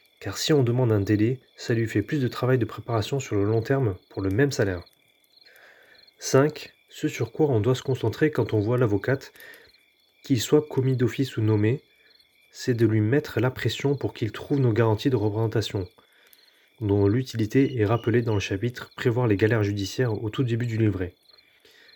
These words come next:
Quitte à mentir sur nos antécédents, comme par exemple de dire qu'on a douze mentions à notre casier judiciaire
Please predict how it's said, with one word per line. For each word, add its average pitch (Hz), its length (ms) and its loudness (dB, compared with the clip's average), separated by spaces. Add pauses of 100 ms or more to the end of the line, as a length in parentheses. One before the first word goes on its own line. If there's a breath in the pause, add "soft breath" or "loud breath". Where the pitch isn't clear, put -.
(180 soft breath)
Quitte - 260 -2
à 117 60 4
mentir 110 460 2
sur - 140 -6
nos 101 200 2
antécédents, 117 720 -2
comme 120 200 -2
par 123 120 0
exemple 110 420 4
de 107 120 -2
dire 117 260 -2
qu'on 107 140 -2
a 95 100 2
douze 131 280 0
mentions 135 300 0
à 120 40 2
notre 104 340 -2
casier 120 300 0
judiciaire 110 540 0